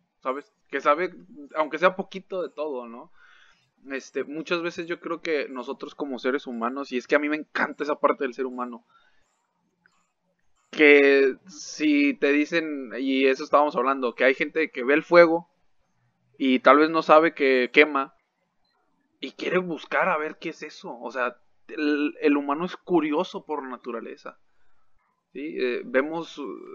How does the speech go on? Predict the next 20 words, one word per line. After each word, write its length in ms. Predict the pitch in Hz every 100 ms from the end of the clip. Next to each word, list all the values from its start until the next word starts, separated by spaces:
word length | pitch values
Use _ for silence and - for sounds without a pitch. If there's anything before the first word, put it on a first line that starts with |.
| - -
algo 360 | 127 156 160
nuevo 380 | 160 151 151 160
y 80 | 135
queremos 400 | 123 123 139 -
experimentarlo, 760 | - 139 123 113 110 165 139 117
queremos 320 | 117 127 143
sentirlo, 540 | 117 113 - 143 131
queremos 320 | - 120 131 -
probarlo 560 | 127 117 120 127 123
incluso 360 | 120 120 120 123
a 40 |
veces, 320 | 120 120 113 117
¿no? 200 | 123 - - - - -
Como 460 | - 143 139 127 - -
nosotros 380 | 127 139 143 165
los 40 |
mexicanos, 540 | 147 131 - 147 135 120
¿no? 200 | 123 139
La 160 | 131 -
comida. 420 | 117 139 127